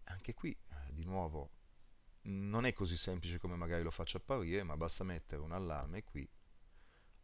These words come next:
a trentuno novantaquattro novantotto.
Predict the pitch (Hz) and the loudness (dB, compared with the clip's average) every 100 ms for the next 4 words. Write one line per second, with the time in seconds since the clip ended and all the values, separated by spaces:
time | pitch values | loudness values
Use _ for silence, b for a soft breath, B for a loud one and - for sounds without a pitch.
0 | - 82 90 - - - - - - - | 0 2 2 -2 -14 -18 -20 -20 -20 -18
1 | - - - - - - - - - - | -14 -12 -12 -16 -20 -20 -20 -20 -20 -20
2 | - - - 92 95 92 - - - 123 | -20 -18 -2 2 2 2 -4 -8 0 2
3 | 98 85 82 80 80 85 90 101 - 104 | 4 2 0 -2 -2 0 0 2 2 2
4 | 95 82 73 69 58 - - | 2 -2 -2 -4 -6 -6 -10